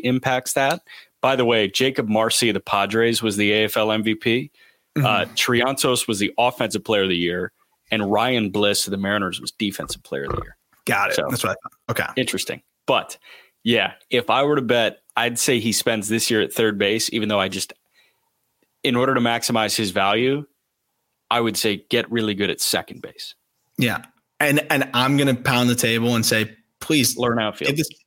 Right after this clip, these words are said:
Speaker 2: give this guy some more reps in left." I actually thought he tracked the ball well. I thought his first step, again, you, you, we see him as, as a stolen base guy. He's,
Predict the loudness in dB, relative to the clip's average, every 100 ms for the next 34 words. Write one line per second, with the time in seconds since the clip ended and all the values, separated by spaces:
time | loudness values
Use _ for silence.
0 | _ -2 0 2 2 2 4 4 4 2
1 | 2 2 0 0 0 0 2 0 0 -2
2 | -2 0 0 0 2 2 2 -2 0 0
3 | 2 0 0 2 0 -2 -4 -4 0 2
4 | 2 0 -2 0 0 2 2 2 2 2
5 | 2 2 2 4 4 4 2 0 0 -2